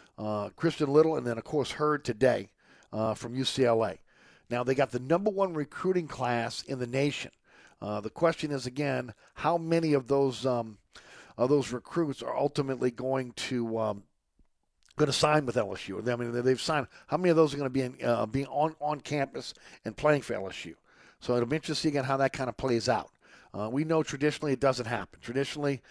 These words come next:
again, L S U has to, has to go back into the pool and try, and try to be able to, again, um,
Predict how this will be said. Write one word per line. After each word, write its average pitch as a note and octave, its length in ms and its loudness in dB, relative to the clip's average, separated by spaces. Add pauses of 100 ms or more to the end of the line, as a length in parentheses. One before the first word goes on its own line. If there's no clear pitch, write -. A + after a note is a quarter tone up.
(260)
again, C#3 520 0
L C3 160 0
S - 160 -4
U C#3+ 80 -2
has C3+ 220 2
to, B2 220 0 (340)
has B2+ 200 0
to - 80 -8
go B2+ 140 0
back C#3+ 320 6
into D#3+ 200 -2
the D3+ 120 0
pool C#3+ 560 -2 (240)
and A2+ 120 -8
try, C#3+ 240 -2
and B2+ 80 -4
try C3+ 200 -2
to B2+ 40 -4
be B2 120 0
able B2 160 0
to, C3 80 -2
again, B2+ 480 -2
um, A2+ 260 -2